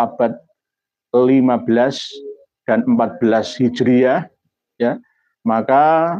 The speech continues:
terkenallah Imam Ahmad Al-Abbah An-Nafad itu dengan gelar Al-Muhajir,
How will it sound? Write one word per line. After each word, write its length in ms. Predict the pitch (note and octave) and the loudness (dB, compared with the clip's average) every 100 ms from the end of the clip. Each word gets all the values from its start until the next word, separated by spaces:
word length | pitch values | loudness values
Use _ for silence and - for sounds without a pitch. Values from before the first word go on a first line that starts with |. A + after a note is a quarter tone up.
| C4 - _ | -10 -18 _
terkenallah 720 | - D3 D3 C#3 C3 A#2+ A2+ - - - | -4 -2 0 2 2 2 0 -4 -10 -2
Imam 240 | B2 A#2+ G#2+ | 0 0 -2
Ahmad 320 | G#2+ A#2+ A#2 | -2 -2 -2
Al-Abbah 560 | A#2+ - A2+ - G#2+ G#2+ | -4 -2 -4 -2 -4 -2
An-Nafad 480 | A#2 A2 G2+ - F#2+ G#2+ | 0 0 -2 -6 -8 -6
itu 480 | G2 - D3 D3+ C#3 | -6 -2 0 2 0
dengan 560 | G#2+ A2 C3+ D#3 E3 A#3+ _ _ _ - | -2 0 0 0 -2 -6 _ _ _ -4
gelar 560 | G#2+ A2+ A#2+ A#2 A#2 _ | 0 2 2 -2 -6 _
Al-Muhajir, 1300 | A#2 A2+ G#2+ G#2+ G#2 F#2 G2+ G2+ F#2 - D3 A#2 | 0 2 2 0 -2 -4 -2 -2 -4 0 0 0